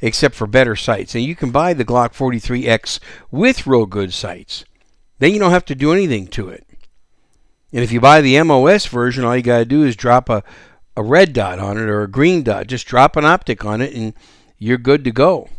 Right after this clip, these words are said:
Same with the M and P Shield Plus. Their grips, their grips are pretty good. You don't have to do much. You don't have to do anything to that gun. You don't have to. I, I'll bet there's not very many people listening to this podcast right now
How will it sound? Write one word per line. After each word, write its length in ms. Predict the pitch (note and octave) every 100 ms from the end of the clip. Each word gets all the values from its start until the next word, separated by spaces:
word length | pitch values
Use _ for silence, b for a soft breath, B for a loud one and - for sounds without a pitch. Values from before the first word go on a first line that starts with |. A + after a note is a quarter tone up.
| - _ _ _ _
Same 260 | - C#3+ D3+
with 160 | E3 D#3
the 160 | D3+
M 100 | D#3+
and 120 | D#3
P 160 | D#3+ D#3+
Shield 600 | - F3 G3 C3 F2+ - b b b b
Plus. 340 | - F3+ B2 -
Their 160 | C#3
grips, 560 | F3 C3+ F3+ - - - - _ _ _ _
their 100 | A3
grips 380 | A#3+ G3+ C4+ -
are 60 | F3
pretty 260 | - G3+
good. 260 | D3+ G3+ B3
You 80 | F3
don't 120 | G3
have 160 | G#3+ F#3
to 80 |
do 180 | C#3+ G#3+
much. 440 | B3 E3 - - - B -
You 100 | F#3+
don't 60 |
have 100 | A#3+
to 120 | G3
do 180 | F3 G#3
anything 340 | A#3+ C#4 G3 A#2
to 80 | G#2+
that 240 | G2+ F#2+
gun. 300 | G#2 F2+ D#2+ - - _ _ _ _ _ _ _ _ _ _ _ _
You 100 | -
don't 120 | A3 A3
have 140 | A3
to. 120 | F#3+
I, 280 | G#3 A3 G#3
I'll 60 | C4
bet 220 | B3 A#3+
there's 200 | E3 C3
not 240 | F3 G#3+
very 180 | F3+ F#3+
many 180 | F3+ E3
people 320 | - D#3+ A#2+
listening 460 | C3 C#3+ C3 B2 A2+
to 80 |
this 260 | A2+ C3 - B B -
podcast 640 | D3 C#3 - A#2+ G#2+ B2
right 220 | B2+ C3+
now 380 | C3 A#2 F2+